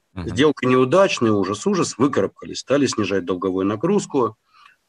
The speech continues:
Speaker 2: э, как-то разбираться со своими проблемами. Бах, трах, опиоидный скандал. Выкрутились из него, всё уже хорошо. Новая тема, скандал, связанный теперь со взятками и с прод-, незаконным продвижением.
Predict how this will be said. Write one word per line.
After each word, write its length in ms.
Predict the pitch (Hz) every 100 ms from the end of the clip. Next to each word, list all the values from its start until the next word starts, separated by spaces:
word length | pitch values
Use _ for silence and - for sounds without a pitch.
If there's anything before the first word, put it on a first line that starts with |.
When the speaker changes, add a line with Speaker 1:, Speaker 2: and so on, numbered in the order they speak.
| -
Speaker 2:
э, 280 | 101 104 101
как-то 300 | 98 - 92
разбираться 420 | 92 110 185 190
со 40 | -
своими 180 | 156 143
проблемами. 720 | 139 127 123 110 98 95 90 _ _ -
Бах, 320 | 127 202 -
трах, 300 | 165 175 - 135
опиоидный 520 | 139 147 127 98 92
скандал. 540 | - 92 85 78 76 _ _ _ _
Выкрутились 760 | 98 101 160 175 160 156 135 135
из 120 | 123
него, 280 | 120 113 92
всё 180 | - 127
уже 140 | 90
хорошо. 600 | 87 - 117 - 190 - - _ _ -
Новая 400 | 170 165 117 104
тема, 320 | 104 92 87
скандал, 540 | - 107 110 151 185 165
связанный 640 | - 123 160 135 127 113
теперь 420 | - 117 127 117 - _ _
со 180 | - 110
взятками 680 | 104 143 175 - 135 120 110
и 40 |
с 60 | 104
прод-, 260 | - 101 95
незаконным 640 | 117 107 110 151 131 120
продвижением. 500 | 101 92 92 82 82